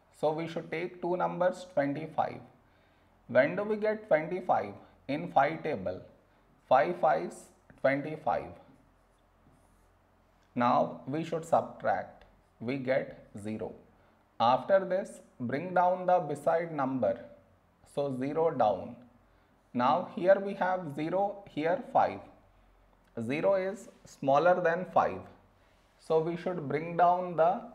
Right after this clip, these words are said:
second number. And the rule to bring down second number is put zero here, then only we can bring down this number. So five.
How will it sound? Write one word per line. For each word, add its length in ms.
second 460
number. 520
And 340
the 200
rule 340
to 100
bring 320
down 440
second 360
number 380
is 320
put 240
zero 380
here, 300
then 280
only 240
we 100
can 280
bring 260
down 340
this 240
number. 420
So 380
five. 280